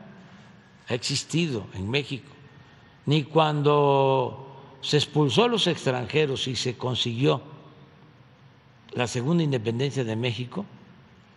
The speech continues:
que se pensó, "Y ahora, este, se va el conservadurismo y no va a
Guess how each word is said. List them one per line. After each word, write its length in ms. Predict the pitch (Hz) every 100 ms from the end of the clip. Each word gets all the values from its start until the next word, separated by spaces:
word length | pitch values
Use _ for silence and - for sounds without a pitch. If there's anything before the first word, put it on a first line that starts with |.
| -
que 100 | 131
se 140 | 151
pensó, 520 | - 135 127 - 170
"Y 100 | 170
ahora, 420 | 143 151 160 135 - - - - - - - - - - -
este, 640 | - 110 104 - 110 101 101 - - -
se 160 | - 123
va 120 | 120
el 100 | 165
conservadurismo 960 | - 139 120 110 110 110 127 117 131 160 - - - - - - - - _ _ _ - - _ _ _ _ _ _ _ _ _ _ _
y 600 | 110 107 104 98 92 85 - - - - - -
no 320 | 104 123 147
va 760 | 131 139 151 127 - - - - - - - - - -
a 800 | 90 92 90 90 87 87 85